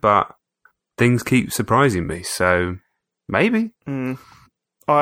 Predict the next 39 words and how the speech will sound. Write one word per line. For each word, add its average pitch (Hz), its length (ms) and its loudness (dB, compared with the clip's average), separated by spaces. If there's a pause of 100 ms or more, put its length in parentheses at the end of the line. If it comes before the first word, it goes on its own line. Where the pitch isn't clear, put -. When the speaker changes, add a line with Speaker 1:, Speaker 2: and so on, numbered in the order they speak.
(240)
Speaker 2:
I, - 140 -4
I - 20 2
mean, 156 320 2
I, 143 140 4
we've 156 200 0
spoken 175 320 0
about 139 200 2
this 123 140 -2
a 135 60 -6
few 143 180 2
times, 131 600 0
and, 131 440 0 (120)
um, 123 500 0 (100)
we've 135 220 0
always 143 260 2
been 131 200 0
like, 131 260 2
"Well, 190 220 -2
it 196 100 -4
does 220 220 -2
seem 214 240 2
like 202 160 -2
the - 40 -4
future 185 400 -2
and 123 60 -2
stuff," - 240 -8
but - 180 0
I 131 140 2
think 131 420 -2 (500)
I 143 80 0
mean, 131 120 4
Sony 147 400 2
have 127 140 0 (120)
been 131 180 2
burnt 120 340 0
way 120 300 0
too 120 240 -6
many 117 220 -6
times. 123 560 -4